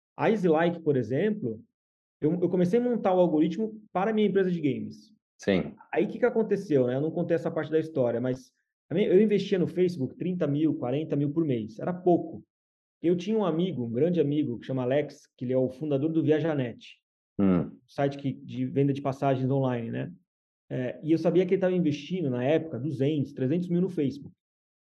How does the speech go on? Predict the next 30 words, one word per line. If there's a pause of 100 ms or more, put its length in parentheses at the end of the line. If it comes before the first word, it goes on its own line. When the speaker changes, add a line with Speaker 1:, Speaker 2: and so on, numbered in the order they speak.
(300)
Speaker 1:
E
eu
falei
pro
Alex,
"Alex,
eu
fiz
um
algoritmo
aqui (680)
pra
rodar
nas
minhas
campanhas,
tá
funcionando.
Você
não
quer
tentar
rodar
na
tua,
que
tem
muito
mais
budget?